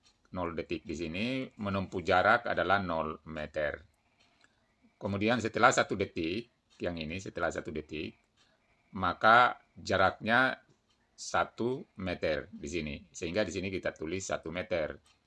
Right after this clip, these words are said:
Dan setelah dua detik, yang ini, jaraknya sudah empat meter. Jadi ini kita hitung nol, satu, dua, tiga, empat. Sehingga di sini kita isi dengan empat.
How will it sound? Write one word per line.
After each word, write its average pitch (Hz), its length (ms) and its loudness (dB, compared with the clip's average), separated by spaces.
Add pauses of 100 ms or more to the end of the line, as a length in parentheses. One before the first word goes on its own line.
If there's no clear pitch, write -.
(520)
Dan 98 260 -2
setelah 107 420 4
dua 117 160 6
detik, 95 560 -2 (240)
yang 90 240 0
ini, 76 320 -8 (880)
jaraknya 113 560 2
sudah 110 640 2
empat 120 560 4
meter. 82 400 0
Jadi 82 320 -4
ini 107 80 -6
kita 101 240 -2
hitung 85 560 -6
nol, 87 560 -4 (320)
satu, 104 560 -2
dua, 90 560 2 (160)
tiga, 87 560 0 (160)
empat. 80 400 2 (560)
Sehingga 120 320 -2
di 101 80 0
sini 98 320 -2
kita 95 320 -2
isi 85 240 -6
dengan 87 240 -2
empat. 78 400 -2